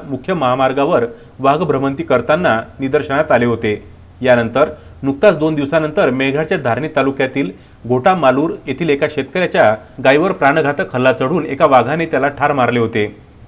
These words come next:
या सततच्या घटनेनंतर मेळघाटातील नागरिक आधीच दहशतीमध्ये होते. त्यातच शुक्रवारी सकाळच्या सुमारास धारणी तालुक्यातील अतिदुर्गम येणाऱ्या गोलाई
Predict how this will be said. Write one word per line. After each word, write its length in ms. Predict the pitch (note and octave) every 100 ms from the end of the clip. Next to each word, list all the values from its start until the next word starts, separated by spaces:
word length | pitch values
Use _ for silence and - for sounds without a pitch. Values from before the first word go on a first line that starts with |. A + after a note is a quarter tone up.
| -
या 140 | F#3
सततच्या 420 | F#3+ F#3 F#3+ F#3+
घटनेनंतर 540 | G3 C#3 - D3+ C#3+ G3
मेळघाटातील 540 | D#3+ C3+ C#3+ D#3 F3
नागरिक 400 | D3+ B2 D3+ D3
आधीच 340 | C3 A#2+ E3+ -
दहशतीमध्ये 580 | B2+ A#2 C#3+ D3+ B2+ C#3
होते. 280 | A2 A#2 G#2+ - - -
त्यातच 380 | A2+ - C3+ - - - -
शुक्रवारी 380 | C#3+ E3+ F#3+ G#3
सकाळच्या 420 | F#3 - D3 D3+
सुमारास 500 | D3 C3 D#3+ E3 B2
धारणी 260 | A#2 B2+ F3
तालुक्यातील 600 | E3 D3+ D3 C3 D#3+ -
अतिदुर्गम 580 | C3+ F#3 D#3 E3 F#3+
येणाऱ्या 340 | G3+ C3 C3 C3
गोलाई 400 | B2 C3 D3